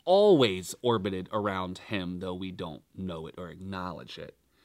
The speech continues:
he begins his life on this earth by orbiting around us,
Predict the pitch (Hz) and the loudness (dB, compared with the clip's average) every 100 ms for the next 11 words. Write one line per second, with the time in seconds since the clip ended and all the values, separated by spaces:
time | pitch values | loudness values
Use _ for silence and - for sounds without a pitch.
0 | _ _ _ _ _ 113 95 101 101 120 | _ _ _ _ _ -8 -4 -4 -2 -2
1 | 135 143 139 - - - - - _ - | 0 0 -2 -4 -12 -20 -20 -20 _ -4
2 | 156 160 139 123 113 113 110 - - 110 | 2 2 2 0 2 2 0 -8 -4 -2
3 | 110 110 101 101 - - - 104 90 - | 0 0 -2 -4 -4 -12 -2 -2 -2 -8
4 | _ _ _ _ - - 80 85 - 92 | _ _ _ _ -20 -16 -10 -10 -8 -6
5 | 95 - 71 69 73 82 65 67 - _ | -6 -8 -14 -16 -16 -16 -16 -18 -20 _
6 | - - - - - | -12 -12 -10 -10 -10